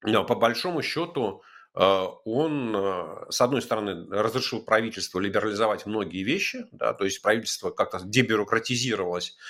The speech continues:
и сократило всякие кошмарения бизнеса, с другой стороны, он принимал достаточно неординарные решения, э, да, которые,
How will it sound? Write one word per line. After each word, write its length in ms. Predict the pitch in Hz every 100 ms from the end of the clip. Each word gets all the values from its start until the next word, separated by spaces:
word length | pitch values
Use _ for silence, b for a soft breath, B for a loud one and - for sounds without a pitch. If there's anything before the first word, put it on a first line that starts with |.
| B B _
и 240 | 101 101
сократило 560 | - 110 113 113 110 92
всякие 520 | 101 98 95 92 90
кошмарения 720 | 110 110 117 101 92 92 110
бизнеса, 400 | 220 220 175 151
с 60 | 123
другой 260 | 131 208
стороны, 340 | 208 127 165 170
он 100 | 107
принимал 480 | 123 139 165 - B B -
достаточно 400 | 120 135 - 117
неординарные 840 | 123 127 123 147 135 113 104 104
решения, 520 | 107 - 185 202 131
э, 240 | 104 95 92
да, 200 | 98 -
которые, 600 | 90 139 165 143 113